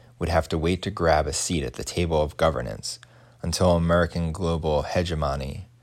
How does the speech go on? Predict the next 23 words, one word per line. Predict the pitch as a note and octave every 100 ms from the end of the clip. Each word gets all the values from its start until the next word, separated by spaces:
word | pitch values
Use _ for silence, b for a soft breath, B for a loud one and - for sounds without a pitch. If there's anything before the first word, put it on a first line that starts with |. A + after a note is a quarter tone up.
| b b
was | D2+ C#2
established. | - D2 C#2+ A1 - - - - _ _ _ _ b b b b b b b b _
Therefore, | - F2+ F#2+ - E2+ D#2 D#2 -
the | E2+
collapse | - F2+ F#2 -
of | F2+ E2
the | D#2+
Soviet | - F2+ F2+ F#2+ F2
bloc | - D2+ D2+ D2+ - _ -
opened | G2+ A2 G#2
the |
floodgates | F#2 - E2+ E2 D#2 D2
for | - C#2+
commercial | - E2 D#2+ - B1
interests. | C#2+ - - - - - - _ b b b b b b
Large | F2+ F#2+ G2
corporations | - G2 G2 D#2+ - E2
serving | - D#2+ D2 D#2
primarily | - E2+ F2+ F2+ F2 E2+
domestic | D#2+ D#2 D#2 - F2+
interests | - D#2+ D2 D2+ - -
went | D2+ D2
international. | D2 D2+ D2 C2 - - -